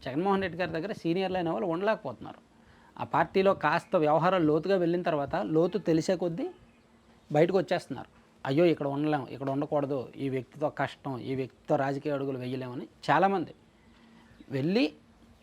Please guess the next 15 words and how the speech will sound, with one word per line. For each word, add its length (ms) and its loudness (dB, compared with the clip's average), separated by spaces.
క-, 40 -2
సగం 320 6
ఇది 360 4
లోపలికి 380 4
వెళ్ళి 400 0
లోపల 300 4
మొత్తం 340 2
చూసి 480 -4
అక్కడ 180 -2
వ్యవహారం 400 4
తెలిసాక 300 -4
బయటకు 300 2
వచ్చేసి 420 -4
తలోదారి 380 4
చూసుకుంటున్నారు. 640 -6